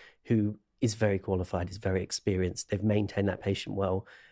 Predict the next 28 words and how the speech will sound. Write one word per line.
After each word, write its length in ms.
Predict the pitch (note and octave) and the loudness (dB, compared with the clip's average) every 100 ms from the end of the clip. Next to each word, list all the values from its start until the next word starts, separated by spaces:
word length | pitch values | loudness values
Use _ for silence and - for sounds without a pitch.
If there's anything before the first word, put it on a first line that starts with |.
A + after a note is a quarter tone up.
| - | 0
Know 120 | B2 | 2
that 200 | A#2+ - | 4 2
the 60 | B2+ | 0
treatment 360 | - E3+ C3 | 2 2 4
in 60 | C3+ | 4
that 120 | B2+ | 4
patient 280 | C3+ B2 C#3+ | 2 2 2
you 60 | C#3+ | 2
can 120 | D3 | 2
carry 300 | D3+ C3 B2+ | 2 2 2
out, 180 | G2+ - | 0 0
and 140 | G#2 | 2
you 100 | A2 | 4
know 200 | A2+ B2 | 4 4
exactly 480 | G#2+ A2 A#2 - A#2 | 2 0 -2 -2 -2
what 140 | G#2 | 0
you're 120 | G2 G2 | 0 0
doing. 400 | G#2+ F#2 G#2 A2 _ - - _ _ | 0 0 -4 -8 _ -20 -20 _ _
But 140 | B2+ B2 | 2 4
also 640 | B2+ A#2 - A2 A2 G#2+ - _ _ _ | 4 4 4 4 4 2 -4 _ _ _
don't 240 | - A2+ A2 | 2 2 4
worry 300 | A2 G#2+ G#2+ | 4 4 2
that, 280 | G2 G2 - | 4 2 2
"Oh, 280 | G2 F2 F2 - - | 0 0 -6 -18 -10
this 140 | F#2+ | -10
patient's 420 | - A2 - - | -6 -6 -4 -6
come 220 | - G2 F#2+ | -4 -2 0
in. 260 | F2 E2+ | 0 -4